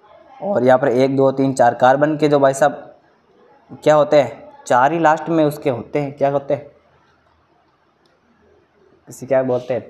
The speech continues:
प्यारे दोस्तों, बाहरी कोश में electron चार होते हैं, ये चार हो गए और चार, एक एक electron इससे ले लेगा तो आठ हो जाएगा, stable हो जाएगा। तो ये मैंने बताया था last, कहाँ गया, last page में। सी टू एच फ़ोर, सी,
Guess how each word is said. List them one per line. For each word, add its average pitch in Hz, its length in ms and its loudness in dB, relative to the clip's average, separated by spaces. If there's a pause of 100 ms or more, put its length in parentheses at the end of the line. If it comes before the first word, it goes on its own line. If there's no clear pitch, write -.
(120)
प्यारे 117 180 -2
दोस्तों, 113 320 -8 (720)
बाहरी 143 280 0
कोश 156 240 0
में 160 60 4
electron 139 300 2
चार 143 200 2
होते 151 200 -2
हैं, 135 140 -6
ये 117 80 -6
चार 127 260 2
हो 127 80 0
गए 147 180 0
और 120 220 0
चार, 123 560 0
एक 127 140 0
एक 151 120 0
electron 147 340 2
इससे 143 200 0
ले 135 80 2
लेगा 131 220 2
तो 135 100 2
आठ 139 240 2
हो 131 60 2
जाएगा, 135 240 2
stable 160 320 0 (300)
हो 127 80 0
जाएगा। 110 320 2 (320)
तो 127 80 -2
ये 131 180 2
मैंने 175 220 0 (440)
बताया 151 280 4
था 170 120 2
last, 151 240 2 (240)
कहाँ 143 180 0
गया, 143 140 2
last 127 320 -2
page 127 200 -4
में। 147 140 0 (760)
सी 156 200 0
टू 160 240 4 (140)
एच 143 240 0
फ़ोर, - 560 0
सी, 170 480 0